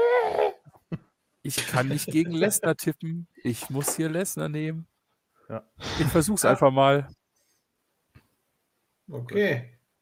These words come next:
Speaker 1: Auch wenn das irgendwie nicht passt. Also er kann nicht mit dem Titel eigentlich rumlaufen.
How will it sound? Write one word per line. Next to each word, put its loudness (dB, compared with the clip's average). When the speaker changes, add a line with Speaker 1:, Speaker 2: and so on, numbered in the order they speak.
Speaker 1:
Auch 2
wenn 6
das 6
irgendwie 0
nicht -4
passt. -2
Also -2
er 2
kann -6
nicht -6
mit -4
dem -4
Titel -6
eigentlich -8
rumlaufen. -10